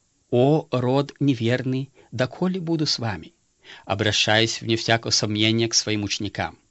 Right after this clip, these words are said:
И затем добавил: «Приведите его ко мне». Отцу бесноватого также был нужен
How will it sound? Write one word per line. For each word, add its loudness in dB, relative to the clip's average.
И -6
затем -2
добавил: -6
«Приведите 0
его 0
ко -6
мне». -6
Отцу 0
бесноватого 2
также 2
был 0
нужен -2